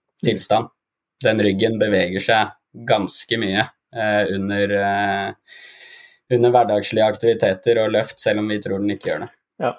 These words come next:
Speaker 2: det er jo interessant den, eh, artikkelen til Howie og en Lehmann. Er det Strength and Conditioning Journal, eh, som, altså, de er jo inne på dette med nøytral rygg og viser til en rekke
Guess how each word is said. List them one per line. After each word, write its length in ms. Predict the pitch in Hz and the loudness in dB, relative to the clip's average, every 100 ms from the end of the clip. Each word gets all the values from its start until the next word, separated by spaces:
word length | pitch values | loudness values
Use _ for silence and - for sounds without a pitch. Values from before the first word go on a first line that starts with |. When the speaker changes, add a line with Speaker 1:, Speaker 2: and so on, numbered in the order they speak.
| - | -2
Speaker 2:
det 80 | |
er 140 | 139 135 | 2 4
jo 100 | 131 | 4
interessant 360 | 143 135 123 120 | 2 2 2 2
den, 280 | 120 120 120 | 0 -2 -2
eh, 280 | 120 117 | 0 0
artikkelen 420 | 117 110 - 110 110 | -2 -4 -2 -2 0
til 640 | 113 107 107 107 107 107 - | 2 2 2 2 2 -2 0
Howie 480 | 110 95 104 110 110 | 0 2 2 4 4
og 60 | 107 | 2
en 80 | 104 | 2
Lehmann. 720 | 95 92 101 107 113 110 107 - - _ _ _ _ _ _ _ _ _ _ _ | 2 2 0 -2 -2 -8 -10 -18 -20 _ _ _ _ _ _ _ _ _ _ _
Er 120 | - 110 | -4 2
det 420 | 110 107 104 101 - | 4 4 2 -2 -2
Strength 340 | 113 104 101 | 0 0 -4
and 100 | 107 | -2
Conditioning 520 | 110 104 101 110 107 98 110 | 0 0 -2 -6 -6 -2 0
Journal, 320 | 101 104 110 | 0 0 -4
eh, 460 | 117 113 107 104 104 | 0 2 4 2 2
som, 420 | 120 107 101 107 | 0 0 -6 -6
altså, 240 | 104 107 113 | -4 -2 2
de 120 | 113 | 4
er 100 | 107 | 6
jo 80 | 101 | 4
inne 200 | 101 90 | 0 0
på 160 | - | 2
dette 160 | 104 104 | 2 0
med 200 | 98 95 _ | -6 -8 _
nøytral 520 | 101 101 - 104 95 | -4 -4 2 2 4
rygg 260 | 98 98 98 | 2 0 2
og 360 | 104 98 101 101 | 2 4 2 0
viser 260 | 107 - 98 | -2 -4 -2
til 280 | 101 98 | 0 0
en 120 | 104 107 | 0 -2
rekke 240 | - 104 | -4 -12